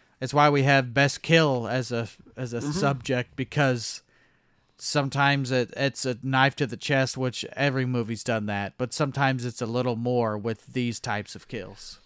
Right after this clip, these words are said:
Speaker 2: Yeah, and then the whole house explodes, and Alex runs out, and that's when he goes on the run,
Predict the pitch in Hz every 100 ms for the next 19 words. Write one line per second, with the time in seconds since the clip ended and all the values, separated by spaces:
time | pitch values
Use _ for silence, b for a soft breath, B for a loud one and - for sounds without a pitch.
0 | - 143 147 135 175 160 156 131 120 120
1 | 127 - - 135 123 123 123 113 104 95
2 | - _ 123 123 120 - 127 117 117 110
3 | 113 139 180 294 349 240 165 151 127 117
4 | 117 104 98 110 120 120 101 71 73